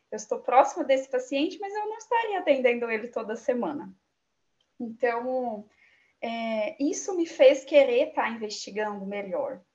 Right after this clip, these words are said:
me fez querer tá ali vendo e observando como que esse público estava, né? E a partir disso, eu também busquei entender melhor o que tem,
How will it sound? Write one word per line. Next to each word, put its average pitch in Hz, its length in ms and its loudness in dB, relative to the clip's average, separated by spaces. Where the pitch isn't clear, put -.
me 208 140 -12
fez 240 280 -2
querer 240 420 2
tá 254 360 2
ali 233 420 -4
vendo 262 420 4
e 349 80 -2
observando 277 800 4
como 311 360 8
que 294 180 -4
esse 214 320 -8
público 196 480 -16
estava, 190 500 -14
né? 196 200 -12
E 208 100 -6
a 208 80 0
partir 233 540 -4
disso, 226 500 -12
eu 220 720 -2
também 247 640 2
busquei 269 840 0
entender 240 560 -4
melhor 214 580 2
o - 40 -18
que - 160 -20
tem, 220 560 -6